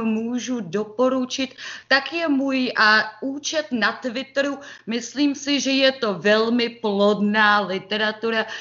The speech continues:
kterou můžu vlastně doporučit úplně všem našim posluchačům. Za svoje fungování jsem ještě vlastně neobjevila člověka tak strašně osvíceného, jako jsem já,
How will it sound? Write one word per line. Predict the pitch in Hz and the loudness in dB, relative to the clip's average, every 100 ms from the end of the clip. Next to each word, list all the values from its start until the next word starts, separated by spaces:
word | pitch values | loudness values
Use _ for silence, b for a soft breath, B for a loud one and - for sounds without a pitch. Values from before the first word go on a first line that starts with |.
| B | B
kterou | - 370 339 | -2 0 2
můžu | 339 294 | 0 0
vlastně | 247 233 233 - 208 | 2 0 0 -4 -4
doporučit | 180 156 165 165 185 180 180 185 180 | -4 -4 -6 0 0 0 -4 -6 -6
úplně | 175 170 175 175 165 | -12 -2 -2 -2 -4
všem | 165 - - 190 190 185 180 | -6 -6 0 4 4 2 0
našim | 170 170 170 170 170 170 | 0 -2 -4 -6 -6 -4
posluchačům. | 175 175 - 202 196 180 - 175 165 175 B B B B B B B B | -6 -6 -2 -2 2 2 2 2 0 0 B B B B B B B B
Za | 175 240 | 2 2
svoje | 269 311 302 339 311 247 | 4 -2 4 6 6 6
fungování | - 254 254 262 254 254 262 247 | 0 2 4 6 6 6 2 -2
jsem | 262 247 | -2 -2
ještě | 247 254 - 254 | -2 -4 -6 -4
vlastně | 247 240 247 - - 156 | -2 -4 -6 -10 -12 -10
neobjevila | 139 147 - 233 208 262 254 254 247 | -6 -8 -2 -2 2 2 4 2 0
člověka | 240 - 240 226 240 233 240 | -2 -2 -2 0 0 2 -2
tak | 233 214 220 | -2 -4 -6
strašně | - - 220 214 - 226 | -12 -2 -2 -2 -6 -4
osvíceného, | 190 202 - 208 208 214 196 208 | -4 -6 -8 -8 -4 -2 0 0
jako | 196 196 214 | -2 -2 -6
jsem | - 170 175 | -4 -4 0
já, | 196 220 | 4 6